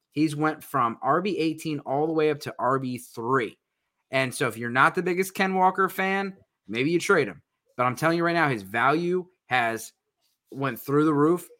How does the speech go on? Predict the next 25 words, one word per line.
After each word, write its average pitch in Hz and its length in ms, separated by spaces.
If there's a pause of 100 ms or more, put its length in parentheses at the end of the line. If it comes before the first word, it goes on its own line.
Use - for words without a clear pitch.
(160)
and 131 120
up 180 240
fifteen 180 420
spots 160 440
up 127 140
to 165 100
number 143 280
three. 147 420 (240)
That's 170 240
the 139 120
most 131 320
impressive 107 500
of 95 160
the 98 80
group, 107 280
in 107 100
my 110 180
opinion, 131 400 (260)
'cause 135 140
you're 160 80
cracking 143 400
that 117 140
number 110 200
three 123 240
spot, 127 360